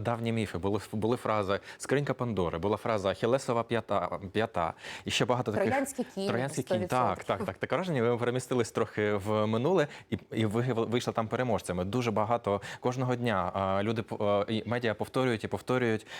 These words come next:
Speaker 1: а, павутину, операцію "Павутина" в найдрібніших деталях, розбираючи і,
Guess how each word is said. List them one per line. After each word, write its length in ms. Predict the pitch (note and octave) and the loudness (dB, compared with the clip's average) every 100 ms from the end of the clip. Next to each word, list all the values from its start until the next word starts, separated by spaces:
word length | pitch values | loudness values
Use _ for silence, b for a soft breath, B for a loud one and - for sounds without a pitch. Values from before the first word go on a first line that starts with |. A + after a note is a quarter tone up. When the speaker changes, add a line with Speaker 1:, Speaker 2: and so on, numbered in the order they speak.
| B - | B 0
Speaker 1:
а, 680 | G2+ G2 F#2+ F#2+ F#2+ F#2+ F#2+ - - G2+ | 2 4 4 4 4 2 -2 -10 -8 -4
павутину, 420 | G2+ G#2+ G2+ C3 | 0 0 0 -2
операцію 380 | G2+ G2 G2+ G2+ | -2 0 -2 -2
"Павутина" 360 | G2 F#2+ A#2+ G#2 | -4 -2 0 0
в 300 | F#2 G2+ G#2 | 0 0 2
найдрібніших 580 | A2+ A2+ A2 B2 B2+ A2 | 0 0 -2 -2 -2 0
деталях, 400 | A2+ G#2+ F2 F#2+ | 2 0 0 -2
розбираючи 760 | F#2+ F2+ G#2 A#2+ A#2+ - F#2+ - B B | -2 0 2 2 0 -2 -6 -6 B B
і, 320 | G#2 G2 F#2+ | -2 0 2